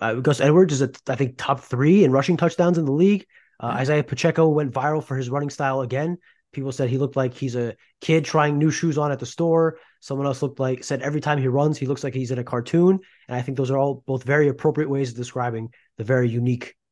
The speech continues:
Speaker 1: um, unorthodox style he runs in. And then Bo Melton gets his first career N F L touchdown. He signs with the Gr-, Green Bay Packers, um,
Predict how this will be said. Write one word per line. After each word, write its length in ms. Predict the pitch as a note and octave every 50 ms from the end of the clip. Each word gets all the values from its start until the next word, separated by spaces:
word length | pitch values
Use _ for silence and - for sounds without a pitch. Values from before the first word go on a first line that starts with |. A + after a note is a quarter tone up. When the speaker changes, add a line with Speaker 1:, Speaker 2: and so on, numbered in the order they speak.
| _ _ -
Speaker 1:
um, 400 | G#2 G2+ F#2+ G2 F#2+ F#2+ F#2+ - _ _ _ _ _ - - -
unorthodox 500 | C#3 C#3+ C#3+ C#3+ B2 C#3 B2 A2+ A2+ -
style 200 | - B2 A2+ G#2+ G#2+
he 80 | A2+
runs 220 | G#2+ A2 A2 G2+ G2
in. 140 | F#2+ G#2+ - - - - -
And 100 | F3 F#3+
then 80 | A3 G3+
Bo 120 | A#3 B3
Melton 280 | B3 D4+ E4 A#3 D#3+ B2+
gets 160 | C#3+ C3+ -
his 120 | D3+ C#3+
first 240 | - - G3+ G3+ -
career 240 | - - F3+ F3+ -
N 80 | - E3+
F 100 | - D#3
L 80 | C#3+
touchdown. 560 | - - A3+ A3 - - G#3 G3+ G#3 G#3+ G#3 - - - _
He 80 | - C#3
signs 320 | B2+ - D#3+ D3 D3+ C#3+
with 100 | C#3+ C3
the 100 | B2 B2+
Gr-, 240 | A#2+ - - C3+ - - _ -
Green 180 | - D3 D3
Bay 100 | D3 C3+
Packers, 580 | C3 - - F3 E3+ - D#3+ D3 C#3 B2+ - - _ _ _ _ _ -
um, 460 | A2 A2 A2 G#2+ G#2 G2+ G2+ F#2+ -